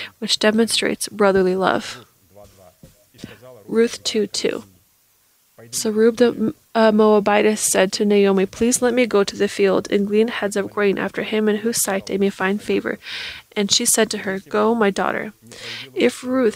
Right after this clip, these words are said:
had not shown diligence in search for the favor of Boaz in his field, which meant the meeting of saints, which was an indicator of brotherly love in her faith, God would have no reason to introduce her into the genealogy of Jesus Christ, which is the atmosphere of brotherly love.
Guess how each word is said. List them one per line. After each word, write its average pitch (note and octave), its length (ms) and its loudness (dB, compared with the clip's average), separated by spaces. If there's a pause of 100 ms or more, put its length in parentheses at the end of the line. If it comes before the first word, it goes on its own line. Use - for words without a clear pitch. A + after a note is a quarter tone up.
had G#3 140 2
not G#3 280 2
shown B3 400 0
diligence A3 640 0
in G#3 200 -4
search G#3+ 340 -2
for A3 140 -4
the G#3+ 80 -2
favor G#3 420 -2
of A3+ 260 -4
Boaz A3 540 0
in G3+ 100 -4
his - 200 -6
field, A#3+ 440 -2 (440)
which A3 240 0
meant G#3 180 -2
the - 80 -4
meeting G#3+ 340 0
of B3+ 120 -2
saints, G3+ 500 -2 (920)
which A3+ 200 -6
was A3 120 -4
an G#3+ 80 0
indicator A3+ 560 2
of F#3+ 80 0
brotherly G#3+ 400 2
love A#3 320 0
in G#3 180 -4
her A#3+ 120 -4
faith, G#3 440 -6 (540)
God A3+ 300 2
would G#3+ 120 0
have G#3 240 0
no G#3 240 2
reason G#3 400 0
to - 180 -6
introduce A#3+ 560 -2
her G3 200 -2
into G#3 260 -2
the G#3 80 -2
genealogy G#3+ 640 0
of F#3+ 100 0
Jesus G#3+ 300 -4
Christ, - 440 -8
which G#3 180 -6
is G3+ 80 -8
the G#3+ 180 -10
atmosphere A3+ 540 -4
of G3 160 -4
brotherly G3 400 2
love. F#3 420 0